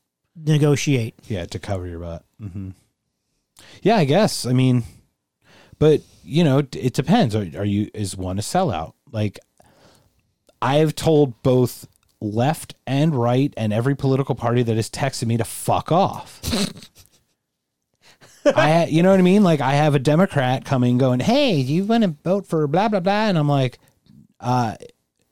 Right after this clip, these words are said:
Speaker 2: none of your business." And then I've had an N R A motherfucker go, "Hey, do you wanna vote the other way?" And I'm like,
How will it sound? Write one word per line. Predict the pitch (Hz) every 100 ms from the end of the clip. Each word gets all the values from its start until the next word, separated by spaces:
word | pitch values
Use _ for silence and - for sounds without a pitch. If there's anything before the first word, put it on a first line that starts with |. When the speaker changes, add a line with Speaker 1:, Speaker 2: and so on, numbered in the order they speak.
| _
Speaker 2:
none | 110 117 143
of | 147
your | 123
business." | 117 98 85 85 156 - - - -
And | 117
then | 139
I've | 151
had | 165
an |
N | 143 135 156
R | 160 - 143 156 170
A |
motherfucker | 214 120 104 107 107 120 117
go, | 110 110
"Hey, | 151 196 120
do | 104
you | 113
wanna | 113
vote | 110 117 98
the | 127
other | 185 120
way?" | 113
And | 113
I'm | 117
like, | 120 120 117